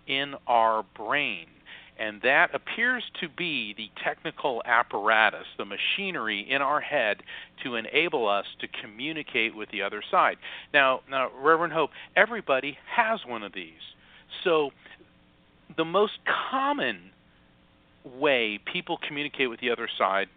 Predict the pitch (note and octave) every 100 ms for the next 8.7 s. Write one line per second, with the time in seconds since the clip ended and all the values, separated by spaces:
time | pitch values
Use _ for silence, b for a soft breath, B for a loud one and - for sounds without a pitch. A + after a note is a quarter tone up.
0 | _ C#3 B2+ - A2+ A2+ A2 D3 D#3+ C3+
1 | E2+ - _ b b b - C#3+ C#3+ -
2 | _ - - F#3+ F#3+ A#3 G3+ F#3 - B2+
3 | A#2 G2+ - G#2 E2+ - b - - G#3
4 | C4 D4 G#3+ F#3+ D3 A#2 - D3+ F#3+ D3+
5 | F#2 F#2 b b C3+ A#2+ C#3+ D3+ F3 -
6 | A#2 F#2 F2 - _ _ _ _ _ _
7 | _ A#2 B2+ B2+ A#2+ B2 A2+ A2+ - E3+
8 | E3+ - B2 A#2 A2 G#2+